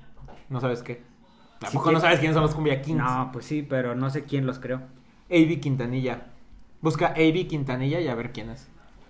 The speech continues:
Speaker 2: Puede que sea su tío.
Speaker 1: A B es ave, nada más.
Speaker 2: A B, sí.
Speaker 1: <laughs> A B Quintanilla. Ajá.
Speaker 2: Como A D.
Speaker 1: ¿Quién?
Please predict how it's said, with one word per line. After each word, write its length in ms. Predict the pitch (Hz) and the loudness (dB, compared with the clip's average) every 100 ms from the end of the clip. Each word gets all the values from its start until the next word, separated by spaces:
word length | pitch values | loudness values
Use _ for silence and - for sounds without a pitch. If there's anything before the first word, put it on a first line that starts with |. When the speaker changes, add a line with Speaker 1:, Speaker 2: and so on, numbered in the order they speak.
| - - - - - - | -20 -20 -20 -20 -14 -2
Speaker 2:
Puede 200 | 151 139 | 0 0
que 120 | 120 | -2
sea 120 | 123 | -4
su 140 | 123 | -2
tío. 240 | 170 196 220 | 8 10 10
Speaker 1:
A 40 | |
B 100 | 247 | 6
es 160 | 240 240 | 4 4
ave, 380 | - 165 156 135 - | 6 8 6 2 -4
nada 180 | 139 | -6
más. 240 | 127 117 - - - - | -6 -8 -12 -16 -12 0
Speaker 2:
A 40 | 196 | 2
B, 300 | 131 135 135 | 4 2 0
sí. 280 | - 139 - - | -6 -8 -8 -6
Speaker 1:
<laughs> 80 | - | 6
A 160 | 147 | 6
B 160 | 143 139 - | 6 -2 -4
Quintanilla. 560 | 131 113 110 104 - - | -6 -6 -10 -10 -12 -14
Ajá. 200 | - 110 - - | -14 -14 -16 -18
Speaker 2:
Como 200 | - 120 | -12 -12
A 100 | - | -8
D. 420 | 131 127 127 139 - - - - - - - | -4 -4 -4 -10 -12 -20 -20 -20 -20 -20 -14
Speaker 1:
¿Quién? 140 | 110 | -14